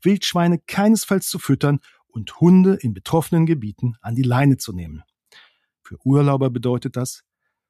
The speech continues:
die slowenische Küste bietet weiterhin traumhafte Sonnenuntergänge, nur begegnet man dort inzwischen mit etwas Glück oder Pech nicht nur Möwen und Delfinen, sondern auch einem ausgewachsenen Wildschwein auf seinem Abendspaziergang.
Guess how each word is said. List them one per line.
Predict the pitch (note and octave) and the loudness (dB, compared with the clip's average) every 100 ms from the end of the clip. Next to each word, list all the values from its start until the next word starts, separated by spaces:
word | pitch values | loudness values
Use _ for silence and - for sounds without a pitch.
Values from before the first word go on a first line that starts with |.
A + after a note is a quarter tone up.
| _ G#2 | _ -20
die | |
slowenische | - A2 A2 E3 F3 F3+ | -16 -8 2 4 4 2
Küste | - E3 - E3+ | 0 0 0 -4
bietet | - A2 E2+ - | -4 -10 -14 -14
weiterhin | E2 F#2+ F#2+ F#2 E2+ _ _ | -12 -10 -10 -12 -12 _ _
traumhafte | - - F2+ G#2 - - G#2 | -16 -12 -10 -10 -10 -12 -4
Sonnenuntergänge, | D3+ D#3+ D#3+ D3+ C#3+ C#3 C#3+ C#3 - _ _ _ | 2 4 4 2 0 2 4 2 -2 _ _ _
nur | G3 G#3 G3+ - _ _ | 2 2 0 -8 _ _
begegnet | - C3+ C3 C3 | -8 -6 -6 -4
man | B2+ A#2 | -2 0
dort | C#3+ D#3 | 0 -2
inzwischen | - - C3 C#3+ A#2 | -6 -8 -6 -6 -8
mit | - - | -12 -16
etwas | G2+ - | -16 -2
Glück | C#3+ - _ _ | 0 0 _ _
oder | F#2+ F2+ | -16 -16
Pech | - E3+ F#3+ - - _ _ | -4 0 0 -4 -18 _ _
nicht | G3+ G#3 | 0 2
nur | G3 C3+ | 2 4
Möwen | C#3 D#3 C#3+ B2 | 4 4 4 -2
und | A2 | -4
Delfinen, | A#2 - E3 D#3 D#3 - _ _ _ _ | -10 -8 -4 -2 -2 -6 _ _ _ _
sondern | - G2 A#2 A#2+ A2+ | -16 -8 -4 -4 -6
auch | F#2+ G2 - _ _ | -10 -14 -16 _ _
einem | F3 F3 | 0 0
ausgewachsenen | - B2+ - B2 A2 - C#3+ D3 B2 | -2 -8 -6 -6 -6 -6 2 2 4
Wildschwein | C3 - C3 C3 C3+ | 2 2 0 -2 -2
auf | - | -10
seinem | - A2 A2 | -10 -8 -6
Abendspaziergang. | D2+ - - - - D#2 D2 - | -8 -8 -10 -14 -14 -14 -16 -20